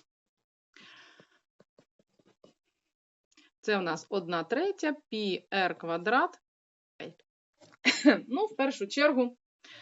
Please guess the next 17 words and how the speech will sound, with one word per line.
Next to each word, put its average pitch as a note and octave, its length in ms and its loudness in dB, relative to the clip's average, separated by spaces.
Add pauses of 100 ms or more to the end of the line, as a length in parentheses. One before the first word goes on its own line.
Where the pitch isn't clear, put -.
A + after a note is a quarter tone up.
(420)
давайте A3+ 540 6 (580)
<coughs> - 640 6
вирішимо G3+ 520 4
наш G#3 220 2
прямокутний F#3 600 -2
трикутник. E3+ 520 -6 (460)
Ми, B3+ 140 6
наприклад, A3+ 540 4
радіус G3 580 8
позначимо F#3+ 600 -2
як G#3 240 2
х, - 380 0 (360)
то A#3 120 6
тоді A3+ 280 4
твірна B3+ 580 6 (100)
С F#3+ 200 -2
Б D#3+ 320 0